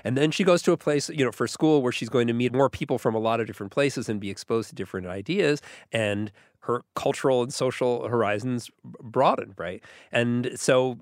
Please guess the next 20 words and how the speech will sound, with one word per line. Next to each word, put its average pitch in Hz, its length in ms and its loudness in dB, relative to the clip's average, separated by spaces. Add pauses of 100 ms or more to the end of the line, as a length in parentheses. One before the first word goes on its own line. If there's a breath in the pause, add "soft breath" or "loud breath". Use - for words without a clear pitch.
(280)
it's 156 180 -4
really 165 460 -2
just - 320 -8 (340 soft breath)
exposure, 151 800 -2
I 107 80 -4
think, 101 420 -4
in 123 160 0
a 107 320 -2 (960)
com-, 180 260 2
you 165 60 -2
know, 120 80 2
not 147 240 6
all 147 420 6 (260)
intercultural 131 580 0
contact 117 480 0
ends 110 180 0
up 101 100 -2
being 101 260 -2
positive, 139 680 -4
but - 180 2